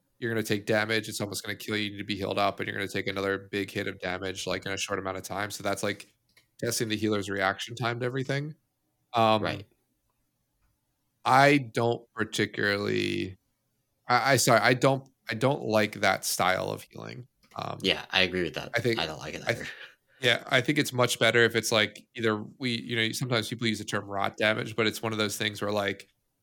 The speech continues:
Speaker 1: you live through a mechanic and then you have a breather to heal people up. Meaning, like, there are some mechanics where you need to be top four going in,
Speaker 2: Yeah.
Speaker 1: but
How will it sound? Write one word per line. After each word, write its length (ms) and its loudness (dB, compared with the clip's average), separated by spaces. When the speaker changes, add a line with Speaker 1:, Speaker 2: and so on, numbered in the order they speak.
Speaker 1:
you 140 -2
live 220 2
through 140 2
a 40 2
mechanic 560 0
and 100 -2
then 100 -2
you 160 0
have 560 2
a 80 -2
breather 760 0
to 320 -2
heal 240 -2
people 340 -4
up. 140 -4
Meaning, 180 -2
like, 320 0
there 80 4
are 40 4
some 160 2
mechanics 420 2
where 100 0
you 100 -2
need 220 -4
to 60 -2
be 120 2
top 300 -2
four 180 0
going 300 -2
in, 320 -4
Speaker 2:
Yeah. 160 -4
Speaker 1:
but 300 4